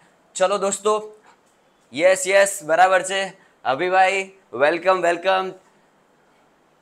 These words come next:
જય માતાજી, જય ભારત, જય માતાજી. સરસ. તો દોસ્તો, તાલુકા, અ, તાલુકા નહીં, આદિજાતિ વિકાસ અધિકારીની વાત આવે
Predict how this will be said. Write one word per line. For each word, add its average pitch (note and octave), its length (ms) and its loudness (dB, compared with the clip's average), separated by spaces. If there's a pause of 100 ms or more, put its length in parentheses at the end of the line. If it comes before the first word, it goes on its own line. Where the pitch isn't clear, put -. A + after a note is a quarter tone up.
(240)
જય D3+ 200 -2
માતાજી, F#3 640 0
જય E3 180 0
ભારત, E3+ 400 0
જય E3 180 -2
માતાજી. F3 640 0 (840)
સરસ. E3+ 380 4 (680)
તો A3 100 -2
દોસ્તો, A#3 640 2 (760)
તાલુકા, G3 340 2 (360)
અ, D3+ 80 2
તાલુકા E3+ 480 2
નહીં, G3 240 0 (260)
આદિજાતિ A3+ 500 0
વિકાસ G#3 380 2
અધિકારીની F#3 720 0
વાત D#3 260 0
આવે D3+ 240 2